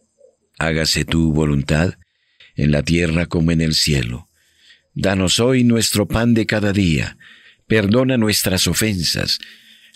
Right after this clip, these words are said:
como también nosotros perdonamos a los que nos ofenden. No nos dejes caer en la tentación, y líbranos del mal.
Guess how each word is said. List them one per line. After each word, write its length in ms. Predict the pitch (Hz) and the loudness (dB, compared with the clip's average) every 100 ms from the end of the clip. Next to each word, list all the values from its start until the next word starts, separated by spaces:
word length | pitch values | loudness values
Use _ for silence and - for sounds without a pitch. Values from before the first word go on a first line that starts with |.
| _ | _
como 240 | - 73 | -4 -2
también 340 | 90 101 127 | 2 2 4
nosotros 560 | 131 113 123 123 120 113 | 2 2 0 0 0 -2
perdonamos 640 | - 101 95 92 92 92 | 0 0 2 2 2 0
a 60 | 90 | 0
los 180 | 90 87 | 0 -2
que 120 | 90 | -2
nos 180 | 90 90 | -2 -2
ofenden. 640 | 80 78 64 57 55 50 _ _ _ _ _ _ _ _ _ | 0 0 0 -2 -6 -8 _ _ _ _ _ _ _ _ _
No 160 | 80 92 | 0 2
nos 200 | 87 80 | 2 2
dejes 440 | 98 - 85 76 | 0 0 0 -2
caer 360 | - 73 80 80 | -2 0 0 2
en 120 | 71 | 0
la 140 | 65 | 0
tentación, 800 | 64 69 64 58 - 87 92 117 - - - _ _ | -2 -2 -2 -2 -2 0 0 -2 -8 -20 -20 _ _
y 80 | 64 | -2
líbranos 560 | 76 90 78 78 69 | 0 2 2 0 -2
del 180 | 64 62 | -2 -2
mal. 460 | 58 69 76 85 | 0 0 0 -2